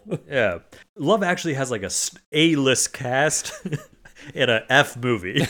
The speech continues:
Speaker 2: <laughs> But, but Christmas Vacation has, like, a B-level class and an A movie. Like, it's great. Randy Quaid's in it. The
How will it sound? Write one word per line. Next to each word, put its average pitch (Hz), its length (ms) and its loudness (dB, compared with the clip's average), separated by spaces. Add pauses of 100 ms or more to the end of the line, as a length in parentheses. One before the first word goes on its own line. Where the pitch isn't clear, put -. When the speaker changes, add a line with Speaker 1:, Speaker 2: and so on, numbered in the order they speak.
Speaker 2:
<laughs> 214 280 6 (880)
But, 156 340 -4 (360)
but 151 140 -4
Christmas 190 300 2
Vacation 156 440 -2
has, 127 200 4
like, 113 140 0
a 104 80 0
B-level 127 560 -2
class 101 400 -2
and 98 120 -10
an 95 80 -8
A 110 180 2
movie. 90 340 -14
Like, 101 240 -4
it's 113 220 -6
great. 107 400 -2
Randy 131 320 4
Quaid's 123 460 2
in 127 100 2
it. 127 220 -6
The 107 280 0